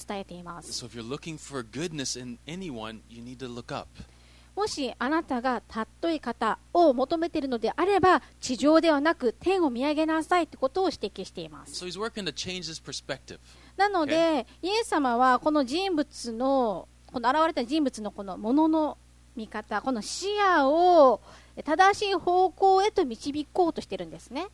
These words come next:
Speaker 2: Now then, Jesus begins to list off six of the Ten Commandments.
Speaker 1: で、その後にイエス様は十戒、モーセの十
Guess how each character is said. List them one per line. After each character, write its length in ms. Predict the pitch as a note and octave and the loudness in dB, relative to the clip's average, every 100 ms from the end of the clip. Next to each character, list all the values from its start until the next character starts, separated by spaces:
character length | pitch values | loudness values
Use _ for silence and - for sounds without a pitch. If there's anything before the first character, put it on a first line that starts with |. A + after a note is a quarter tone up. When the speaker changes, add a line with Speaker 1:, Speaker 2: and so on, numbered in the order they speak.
| F3+ | -8
Speaker 2:
Now 140 | G#3 | -6
then, 320 | E3 A3+ A3 | -2 -4 -4
Jesus 400 | D#3 F#3+ F3 F#3 | -6 -6 -4 -6
begins 420 | - E3 F#3 F3 E3+ | -6 -4 -2 -2 -2
to 20 | |
list 260 | D#3 F3+ - | -2 -4 -2
off 400 | D#3+ E3+ - - - | -2 -2 -8 -20 -20
six 560 | C#3+ - - A#3+ - - F3+ | -14 -10 -6 -4 -4 -6 -6
of 200 | F#3 D#3 | -8 -6
the 80 | F3 | -10
Ten 360 | - F#3 F3+ | -8 -12 -12
Commandments. 920 | E3 D#3+ D3+ D#3 C3+ F2+ - - - - - | -12 -12 -6 -6 -6 -12 -18 -18 -18 -18 -14
Speaker 1:
で、 140 | E4+ F4+ | -4 -2
そ 160 | F4+ | -2
の 100 | F#4 | 0
後 220 | F#4+ G4+ E4 | 0 0 -4
に 140 | C4+ | -2
イ 40 | D#4+ | -2
エ 100 | E4+ | -2
ス 20 | |
様 260 | D#4 C#4 B3+ | -4 -2 -2
は 240 | C4 B3+ | 0 0
十 200 | A3 C4 - - - | -2 -10 -10 -20 -2
戒、 300 | C#4+ C#4 - | 0 0 0
モ 140 | C#4 D#4+ | 0 2
ー 40 | |
セ 120 | E4 | 2
の 80 | B3+ | -6
十 200 | G#3+ B3 | -6 -10